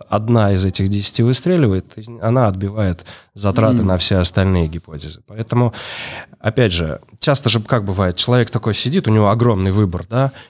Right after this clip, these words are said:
Speaker 1: и он такой: «Сюда, сюда, сюда». И это, м, скажем так,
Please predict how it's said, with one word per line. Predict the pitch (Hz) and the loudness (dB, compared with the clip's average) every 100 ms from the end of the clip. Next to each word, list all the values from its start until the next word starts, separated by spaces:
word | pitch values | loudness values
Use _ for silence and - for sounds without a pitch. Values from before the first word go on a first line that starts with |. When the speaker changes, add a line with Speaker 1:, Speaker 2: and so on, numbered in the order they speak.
| - | -8
Speaker 1:
и | |
он | 101 | -8
такой: | - 92 - _ - | -6 -8 -8 _ -10
«Сюда, | - 120 143 | -4 2 2
сюда, | 123 135 127 | 2 0 0
сюда». | 117 123 127 107 | 0 -2 -2 -2
И | 104 139 135 | -2 0 0
это, | - 139 143 135 123 | 0 -2 2 2 2
м, | 110 123 120 107 95 - _ _ 107 | 0 0 0 0 -2 -8 _ _ -20
скажем | - - 104 104 | -16 -6 -4 -4
так, | 92 | -6